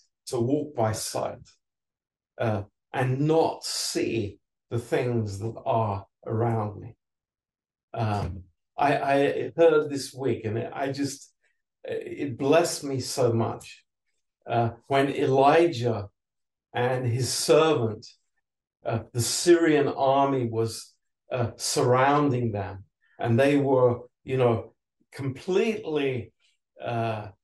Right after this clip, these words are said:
in, in deep trouble because the Syrian army was so much more numerous than, than they were. And the servant was afraid,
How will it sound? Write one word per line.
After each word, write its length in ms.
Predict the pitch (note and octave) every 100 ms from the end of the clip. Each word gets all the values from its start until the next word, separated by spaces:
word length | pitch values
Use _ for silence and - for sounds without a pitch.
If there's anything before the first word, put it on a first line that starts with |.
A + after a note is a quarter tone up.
| _ _ _ _ _ - - - - _ _ _ _ _ -
in, 140 | D#3
in 540 | D3 D3 D#3+ C#3+ C3 A2+
deep 420 | D#3 G#3+ - -
trouble 500 | - E3+ - A#2 G2+
because 380 | A2 B2 A#2+ G2+
the 80 | A#2+
Syrian 560 | - F3 F3 E3+ D3
army 580 | C#3+ C#3+ D3 D3+ C#3 B2
was 360 | B2 A#2 - - _ -
so 420 | - - F3 F3+
much 400 | E3+ D3+ - -
more 260 | C#3+ C#3+ C#3
numerous 720 | C#3 D3 C#3 A2+ G#2 - - _ _ _
than, 460 | A#2 A#2+ A#2+ B2 A2+
than 220 | A#2+ A#2
they 240 | C3 B2+
were. 300 | A#2+ G#2+ G2+ - _ _ -
And 420 | B2+ C3 A#2+ - -
the 80 | C3
servant 720 | - D#3+ F3 F#3+ F3 D3+ C#3+
was 540 | B2+ B2 A#2 A2 - _
afraid, 840 | B2+ - - D3 D3+ E3 E3+ E3+